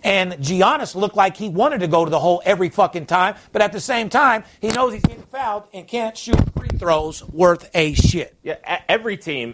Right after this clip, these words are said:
Speaker 2: in the N B A should take a lot less threes. I don't know why, you know, this league has gone to every guy in the N B A thinks they should just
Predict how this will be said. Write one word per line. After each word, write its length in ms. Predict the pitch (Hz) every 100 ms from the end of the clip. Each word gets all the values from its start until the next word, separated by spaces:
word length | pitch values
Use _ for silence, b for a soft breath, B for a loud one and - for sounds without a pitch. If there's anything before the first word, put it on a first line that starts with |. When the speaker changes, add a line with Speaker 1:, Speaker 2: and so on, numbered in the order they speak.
| -
Speaker 2:
in 220 | 139 127
the 180 | 120 120
N 180 | 143
B 160 | 120 113
A 140 | 107
should 220 | 107 127 107
take 160 | 131
a 60 | 110
lot 260 | 120 120
less 220 | 113 104 -
threes. 320 | 113 120 123
I 100 | 110
don't 260 | 110 147 131
know 140 | 135
why, 380 | 123 123 123 113 B B
you 80 | 107
know, 120 | 123
this 220 | 113 120 -
league 200 | 139 127
has 100 | 117
gone 260 | 131 131
to 180 | 123 123 -
every 180 | 127 139
guy 180 | 131 127
in 140 | 123
the 100 | 120
N 100 | 123
B 140 | 120 117
A 100 | 117
thinks 240 | 120 117
they 120 | 117
should 160 | 110 107
just 180 | 113